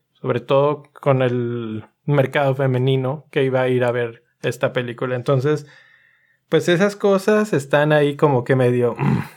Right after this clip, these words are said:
<clears throat> y por eso, eh, pues estaba complicado. Ahora, la otra cosa es que hacen una especie de historia de origen doble, porque también está la historia de origen de Nick Fury.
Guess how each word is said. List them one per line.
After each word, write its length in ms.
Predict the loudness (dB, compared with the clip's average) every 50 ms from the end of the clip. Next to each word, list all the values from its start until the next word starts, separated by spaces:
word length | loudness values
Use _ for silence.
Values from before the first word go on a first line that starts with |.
| -20 _ -20
<clears throat> 540 | -20 _ _ _ _ _ _ _ _ _ -2
y 140 | 0 0
por 200 | 2 2 2 4
eso, 440 | 4 2 2 2 2 2 2 2 2 2
eh, 580 | 2 0 0 0 -2 -4 -6 -6 -8 -10 -14 _ _ _
pues 180 | -2 0 0 0
estaba 380 | 0 0 2 2 2 2 2
complicado. 640 | 0 -2 -2 -4 -6 -2 2 2 2 2 2 -2 -6 -12 -20 -20 -20 _ _ _
Ahora, 280 | 0 2 4 4 4
la 140 | 4 4 4
otra 340 | 2 2 0 -2 -2 0 0
cosa 280 | 0 0 2 2 2 2
es 120 | 0 -2
que 440 | -2 -2 0 0 0 -2 -4 -8 -14 _
hacen 360 | 0 0 0 2 2 0 0 2
una 380 | 0 0 0 -2 -2 -2 -4
especie 560 | -6 -8 -4 0 0 0 0 0 -4 -6 -4
de 640 | 0 0 2 2 2 0 -2 -2 -4 -4 -6 -8 -12 _ _ _ _ _ _ _ _ _ _
historia 500 | -8 -8 -4 0 0 2 2 2 2 2
de 60 | 2 0
origen 600 | 0 -2 0 0 0 0 0 -2 -6 -10 -12 -12 -10
doble, 480 | -6 0 0 2 2 0 -2 -4 -6 -10 _ _ _ _ _ _ _ _ _ _ _ _ _ _ _ _ -20 _ _
porque 300 | -2 -2 0 0 -2 0
también 400 | 2 0 2 2 2 2 2 2
está 540 | 0 0 0 0 2 2 4 4 2 2 2
la 120 | 2 0
historia 380 | 0 0 0 0 0 2 2 2
de 60 | 2 2
origen 400 | 0 -2 -2 -2 -2 -2 0 0
de 280 | 0 0 0 -2 -2
Nick 260 | 0 0 0 0 0
Fury. 480 | 0 2 2 4 4 2 0 -2 -8 _